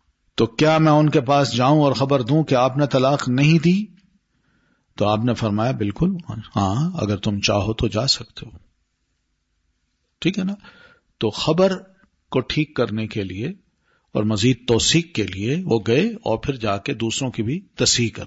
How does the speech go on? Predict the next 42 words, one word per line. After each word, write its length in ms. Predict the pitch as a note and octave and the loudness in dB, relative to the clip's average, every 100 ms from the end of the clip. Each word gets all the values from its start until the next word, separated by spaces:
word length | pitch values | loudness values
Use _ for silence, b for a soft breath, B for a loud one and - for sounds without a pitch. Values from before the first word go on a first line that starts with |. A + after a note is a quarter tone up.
| - | -18
دی۔ 60 | - - _ _ _ _ _ _ _ _ _ _ G#2 | -20 -20 _ _ _ _ _ _ _ _ _ _ -4
زمام 480 | G#2+ C#3+ D#3 F#3+ | 2 4 4 4
ابن 400 | F#3 D3+ D3+ D3 | 4 4 4 2
ثعلبہ 600 | C3+ - C3 A#2 G#2+ G2 G2+ | 2 0 0 0 0 0 -2
رضی 260 | B2 C3+ | 2 2
اللہ 160 | A2+ A#2 | 4 2
عنہ 320 | G#2 G2+ F2+ F#2+ - - C3+ | 0 -2 -6 -10 -16 -10 0
محض 320 | D#3+ F3+ D3 | 2 4 4
یہ 140 | D#3+ | 4
جاننے 420 | C3 A#2+ C3 C#3 | 4 2 2 2
کے 160 | C3+ B2+ | 2 2
لیے 160 | B2 A2+ | 2 2
آپ 200 | A2 - | 0 -2
کے 80 | |
پاس 320 | A2 G#2+ G#2 G#2 | -2 0 0 0
آئے 320 | G2 F#2+ A2 - _ _ - | 0 -4 -8 -16 _ _ -6
کہ 120 | A2+ | -4
قاصد 500 | - B2+ C3 D#3+ A#2 | 0 0 2 0 2
جو 140 | A#2 | 0
خبر 300 | - A#2+ A#2+ | 0 0 2
آپ 160 | G#2+ G#2+ | 2 0
کی 160 | - | -2
طرف 260 | G#2+ A2 G#2 | -4 -4 -2
سے 180 | - G#2+ | -2 -2
ان 120 | G#2+ | -4
کی 160 | G2 G#2 | -6 -6
قوم 300 | - A#2 A#2+ | 0 0 0
کے 140 | G#2 | -2
پاس 320 | G#2 G2+ - | -2 -2 -2
لایا، 460 | G2+ G2+ G#2 G2+ A#2 - _ _ _ _ _ | -2 -2 -2 -4 -8 -16 _ _ _ _ _
میں 140 | A#2 A2+ | -2 0
اس 140 | G#2 | 0
کی 120 | - | -2
توثیق 480 | A2 A2+ - A2 - | -2 -2 -2 -4 -6
کر 160 | G2+ F2+ | -10 -10
لوں۔ 140 | F2+ G2 _ _ _ _ _ _ _ _ _ _ | -14 -18 _ _ _ _ _ _ _ _ _ _
انہوں 200 | A#2+ B2 | 0 2
نے 120 | A#2 | 4
سوال 440 | G#2 A#2 G#2+ G#2+ G2+ | 2 2 0 0 -2
یوں 240 | G2 A#2 | 0 0
شروع 280 | G#2 G#2+ F#2+ | 0 -4 -6
کیا۔ 280 | F2+ - | -12 -14